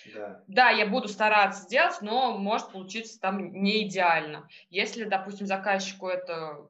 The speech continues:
Speaker 2: устраивает, такой вариант подходит, то опять-таки ждет-, ждете, жмете руки и начинаете работать.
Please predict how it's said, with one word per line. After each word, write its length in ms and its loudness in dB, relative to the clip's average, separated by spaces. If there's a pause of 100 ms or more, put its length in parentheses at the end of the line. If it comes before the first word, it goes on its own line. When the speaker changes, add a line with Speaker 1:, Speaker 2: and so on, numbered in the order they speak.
Speaker 2:
устраивает, 640 0
такой 240 -6
вариант 260 -4
подходит, 400 -8
то 220 -6
опять-таки 680 -10
ждет-, 600 -8
ждете, 420 -12
жмете 540 -4
руки 320 -8
и 640 -14 (300)
начинаете 600 -20
работать. 400 -20